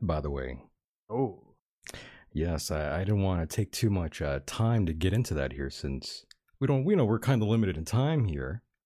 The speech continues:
Speaker 1: I thought, um, let's get into that. I think you wanted to sort of talk about that as well here. And I, I've always thought, what, what is going on with that family? You know, I grew up watching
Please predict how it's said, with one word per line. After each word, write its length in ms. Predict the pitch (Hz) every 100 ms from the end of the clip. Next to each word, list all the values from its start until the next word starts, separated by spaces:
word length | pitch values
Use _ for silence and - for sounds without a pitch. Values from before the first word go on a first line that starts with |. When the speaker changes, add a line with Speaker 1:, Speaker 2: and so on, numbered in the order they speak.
| _ -
Speaker 1:
I 60 | -
thought, 280 | - 78
um, 300 | 76 71 73 -
let's 380 | 104 - - - _ _ 90
get 180 | 92 98
into 280 | 139 120 80
that. 260 | 67 65 - _ _ _ -
I 20 |
think 240 | - 120 -
you 180 | 107
wanted 300 | 117 110 98 85
to 260 | 78 76
sort 240 | - 90 76
of 180 | 69 -
talk 340 | - 120 131
about 300 | 73 73 69
that 160 | 76 71
as 180 | -
well 380 | 82 85 101 87
here. 480 | 85 73 67 65 76 _ _ _ _
And 360 | 78 80 78 78 - - -
I, 120 | 107
I've 120 | 127
always 380 | 135 165 165 139
thought, 220 | - 127 113
what, 180 | 117
what 200 | 120 160 233
is 120 | 113
going 280 | 135 131 120
on 220 | 170 185
with 100 | 113
that 180 | 92 -
family? 520 | 160 226 240 82 73
You 100 | 107
know, 120 | 104
I 80 | 110
grew 300 | 107 117 123
up 120 | 156
watching 800 | 120 110 120 - 190 165 69 69